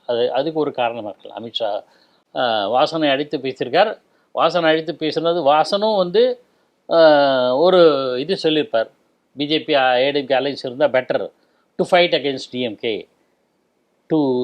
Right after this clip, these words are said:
send them out, unseat டி எம் கே என்ற கருத்துக்களை சொல்லியிருக்க கூடும். இதெல்லாம் நம்ம அனுமானம்.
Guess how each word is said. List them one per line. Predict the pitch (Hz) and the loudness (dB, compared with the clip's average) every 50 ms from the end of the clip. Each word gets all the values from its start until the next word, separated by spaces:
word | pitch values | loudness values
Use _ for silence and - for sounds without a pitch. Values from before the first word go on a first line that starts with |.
| 117 110 - - | -4 -6 -2 0
send | 170 160 175 170 | 0 0 2 2
them | 175 151 | 2 2
out, | 139 135 127 107 - - - - _ _ _ _ _ _ _ - | 4 2 0 0 -4 -12 -20 -20 _ _ _ _ _ _ _ -4
unseat | 147 165 180 - - - 175 165 160 - - _ _ _ _ _ _ | -2 -2 -2 -4 -4 -2 -2 -4 -4 -8 -20 _ _ _ _ _ _
டி | - 113 123 135 | -12 -6 -4 -4
எம் | 135 123 110 | -4 -4 -6
கே | - - 113 104 - _ _ - | -6 -6 -6 -6 -8 _ _ -12
என்ற | - 117 135 160 175 196 196 180 - _ _ _ _ - | -6 -4 -4 -4 -2 0 -2 -2 -2 _ _ _ _ -2
கருத்துக்களை | - 160 160 160 - 151 156 160 165 | 0 0 0 0 -4 -6 -6 -6 -4
சொல்லியிருக்க | 151 160 160 160 165 147 131 131 123 | -2 -2 -2 0 -2 -2 -2 -4 -6
கூடும். | - - 143 160 151 135 - - _ _ _ _ _ _ _ _ _ _ _ _ - | -6 -4 -4 -2 -2 -2 -4 -6 _ _ _ _ _ _ _ _ _ _ _ _ -4
இதெல்லாம் | - 139 180 214 202 | -2 4 4 4 4
நம்ம | 175 170 165 151 | 4 2 0 0
அனுமானம். | 147 - 160 151 143 123 107 - | 0 0 0 -2 -2 -4 -6 -8